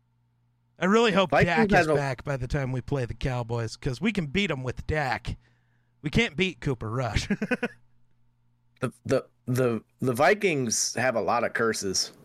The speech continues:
Speaker 1: Yeah.
Speaker 2: Can't play Monday nights.
Speaker 1: Well, that's just because
Speaker 2: Can't make a
Speaker 1: Kirk's
Speaker 2: field goal when
Speaker 1: blind.
Speaker 2: it counts.
Speaker 1: That's not true. We hit the game winner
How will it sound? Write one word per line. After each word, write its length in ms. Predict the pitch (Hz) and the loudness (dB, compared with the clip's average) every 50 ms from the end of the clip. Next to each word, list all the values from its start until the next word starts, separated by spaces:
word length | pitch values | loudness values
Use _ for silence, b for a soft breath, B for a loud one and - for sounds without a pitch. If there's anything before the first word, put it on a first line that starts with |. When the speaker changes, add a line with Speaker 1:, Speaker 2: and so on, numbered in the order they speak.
| _ _ _ _ _ | _ _ _ _ _
Speaker 1:
Yeah. 300 | - 180 240 262 294 285 - _ _ _ _ _ _ _ _ _ _ _ _ _ _ | -4 -2 0 0 0 -2 -4 _ _ _ _ _ _ _ _ _ _ _ _ _ _
Speaker 2:
Can't 240 | - 175 160 151 - | -2 0 0 0 0
play 180 | - 160 160 151 | 0 0 0 2
Monday 360 | 135 131 147 147 139 135 135 | 2 0 0 0 0 0 0
nights. 880 | 131 131 135 135 131 131 131 131 131 131 131 123 - - - - - 170 | 0 0 0 0 0 0 0 2 2 0 0 -2 -2 -4 -4 -4 -4 -2
Speaker 1:
Well, 80 | 196 196 | -2 2
that's 280 | 220 226 247 - - | 2 2 2 0 -2
just 220 | - 208 220 - - | -4 -4 -4 -4 -4
because 280 | 208 190 - 208 - | -6 -4 -4 -4 -4
Speaker 2:
Can't 240 | - - 165 160 151 | -2 0 0 2 2
make 140 | 165 165 143 | 4 4 4
a 60 | 156 | 4
Speaker 1:
Kirk's 100 | 170 170 | 4 4
Speaker 2:
field 260 | 156 156 147 147 147 | 6 6 6 4 4
goal 120 | 131 143 147 | 4 4 4
when 100 | 143 147 147 | 6 6 6
Speaker 1:
blind. 120 | 147 139 | 4 4
Speaker 2:
it 80 | 135 - | 2 0
counts. 800 | - 143 139 139 139 135 139 139 143 139 - - - - - - _ _ _ _ _ _ _ _ _ _ _ _ _ _ _ _ _ _ _ _ _ - | 0 0 0 0 2 2 2 0 0 0 -2 -4 -6 -6 -6 -12 _ _ _ _ _ _ _ _ _ _ _ _ _ _ _ _ _ _ _ _ _ -16
Speaker 1:
That's 160 | 269 - - | -12 -4 -2
not 160 | 370 349 - | 0 0 0
true. 320 | - - 180 175 196 240 254 | 0 0 2 2 2 2 2
We 160 | 254 247 220 | 2 2 2
hit 180 | 175 220 226 - | 2 0 0 -2
the 80 | - | -2
game 260 | 214 247 254 254 254 | 0 0 2 2 2
winner 320 | 254 277 269 254 208 143 | 2 2 2 2 2 0